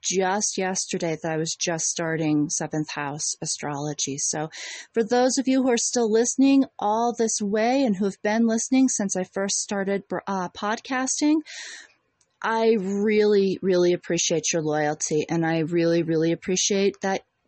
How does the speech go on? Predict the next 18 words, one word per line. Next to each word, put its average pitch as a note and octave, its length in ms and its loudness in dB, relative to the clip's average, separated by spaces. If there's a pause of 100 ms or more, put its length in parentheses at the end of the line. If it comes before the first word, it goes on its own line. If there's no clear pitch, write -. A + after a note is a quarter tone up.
this F#3+ 220 -2
is - 160 -4
working A3 340 0
out E4 260 -2
for A#3 80 -2
you, F3 280 -2
or F3+ 100 -6
that F3+ 340 -4
the, G3 120 -4
my F#3 180 -2
podcast A3 540 -6
is - 120 -6
working F3 300 -6
out - 160 -6
for - 80 -8
you, C4 160 0
that F3 200 -4
it's D#3 220 -4